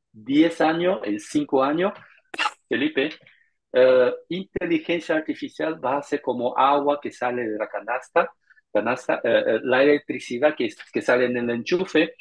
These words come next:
que uno dice, "Mira, eh, yo no consigo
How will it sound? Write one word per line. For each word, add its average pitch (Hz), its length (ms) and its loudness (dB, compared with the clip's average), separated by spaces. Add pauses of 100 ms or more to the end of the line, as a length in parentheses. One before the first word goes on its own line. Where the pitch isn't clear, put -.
(300)
que 302 120 4
uno 196 180 4
dice, 196 260 0 (460)
"Mira, 190 460 0 (200)
eh, 147 260 0
yo 170 180 4
no 220 140 2
consigo 170 640 0